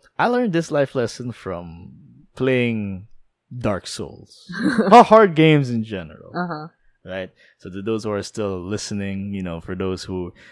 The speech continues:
Speaker 1: feel like life is a race, it's not. It's actually a battle of endurance. Because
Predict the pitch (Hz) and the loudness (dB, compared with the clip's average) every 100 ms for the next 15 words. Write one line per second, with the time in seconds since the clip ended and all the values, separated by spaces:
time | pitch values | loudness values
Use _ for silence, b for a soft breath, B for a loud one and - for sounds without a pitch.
0 | B _ 120 123 127 123 123 123 107 98 | B _ -6 -4 -2 -4 -4 -4 -6 -4
1 | 92 101 127 - - - 151 135 123 - | -4 -4 -6 -10 -12 -10 -6 -4 -6 -10
2 | - - - 117 113 - 120 90 92 101 | -18 -18 -8 -6 -6 -6 -6 -6 -4 -4
3 | 98 98 92 80 90 87 87 85 87 87 | -4 -6 -8 -8 -10 -10 -12 -10 -10 -8
4 | 85 78 - - - 95 87 87 78 | -10 -12 -18 -20 -20 -20 -12 -12 -12